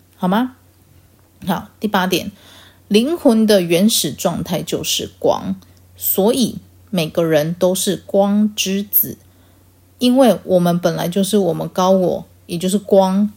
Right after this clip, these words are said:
身上的一份子。而“光之觉醒工作者”，它其实是两句话，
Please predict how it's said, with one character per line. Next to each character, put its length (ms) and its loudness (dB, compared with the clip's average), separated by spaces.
身 260 -2
上 160 0
的 80 0
一 80 -6
份 300 -6
子。 300 -10
而 180 4
“光 320 2
之 240 -4
觉 320 0
醒 380 -4
工 280 2
作 400 -2
者”， 380 -4
它 160 -6
其 200 0
实 120 2
是 160 4
两 340 0
句 240 -4
话， 400 -2